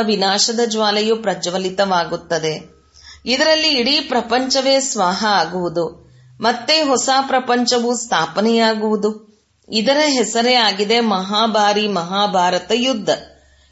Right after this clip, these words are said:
ಇದರಂತಹ ಯುದ್ಧವು ಬೇರೆ ಯಾವುದೂ ಆಗುವುದಿಲ್ಲ.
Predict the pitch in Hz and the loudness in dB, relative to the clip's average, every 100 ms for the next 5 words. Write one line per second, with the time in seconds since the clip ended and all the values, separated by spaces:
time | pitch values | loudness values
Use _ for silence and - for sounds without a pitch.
0 | - 214 254 294 302 294 302 311 285 247 | -4 0 2 2 2 0 2 2 2 2
1 | 190 247 262 240 202 208 240 226 202 208 | 2 2 2 4 4 4 4 2 2 2
2 | 208 220 196 170 170 180 180 165 | 2 2 2 0 -2 -2 0 0